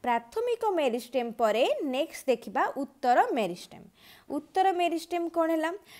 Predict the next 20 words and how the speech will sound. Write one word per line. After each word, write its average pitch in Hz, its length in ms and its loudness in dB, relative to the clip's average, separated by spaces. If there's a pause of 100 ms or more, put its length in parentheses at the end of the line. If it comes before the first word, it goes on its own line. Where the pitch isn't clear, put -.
(160)
ନା 269 120 -2
ଏହି 285 500 2
ଟିସୁ 277 520 -2
ଉଦ୍ଭିଦରେ 349 640 2
ପ୍ରଥମରୁ 269 920 -2
ନଥାଏ। 208 500 -6 (540)
ବୁଝିହେଲା? 359 420 -2 (300)
ତାହେଲେ, 302 220 -2 (380)
ଅ, 220 180 -4
ପ୍ରାଥମିକ 262 680 -4
ମେରିଷ୍ଟେମ୍ 240 720 -2 (340)
ଉଦ୍ଭିଦରେ 311 640 -2
ପ୍ରଥମରୁ 277 800 -2 (100)
ଥାଏ, 208 320 -6 (360)
କିନ୍ତୁ 311 360 -2 (480)
ସେକେଣ୍ଡାରୀ 320 560 2
ମେରିଷ୍ଟେମ୍ 302 760 -4
ବା 330 220 -2
ଉତ୍ତର 370 460 0
ମେରିଷ୍ଟେମ୍ 269 600 -2